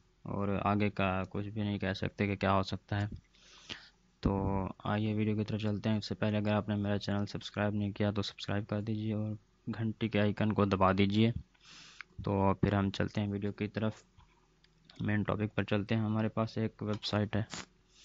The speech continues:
ये हमारे पास वेबसाइट है। इस पर हमें काम किस तरह करना है, अकाउंट किस तरह बनाना है और रेफरल के बनाने हैं किस तरह, वो सब कुछ मैं आपको बताता हूँ।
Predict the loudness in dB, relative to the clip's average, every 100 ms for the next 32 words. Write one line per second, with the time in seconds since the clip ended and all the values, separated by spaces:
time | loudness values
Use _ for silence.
0 | -20 -20 -20 _ _ _ -10 -6 -4 -6
1 | -6 -10 -8 -12 -10 -10 -10 -10 -14 -16
2 | _ _ _ _ _ _ _ _ -20 _
3 | _ _ -10 -8 0 2 4 4 4 2
4 | 4 4 2 -4 -2 0 0 0 0 2
5 | 2 0 0 0 0 -2 -6 -2 -2 0
6 | 0 0 0 0 0 -2 -4 _ -20 -20
7 | _ _ _ _ -10 -4 -2 0 0 0
8 | 0 0 0 0 -2 -2 0 0 -2 0
9 | 0 0 -2 -4 -6 -10 -6 -4 -2 -4
10 | -4 -4 -4 -8 -8 -8 -6 -2 -2 -2
11 | -4 -4 -4 -4 -4 -4 -6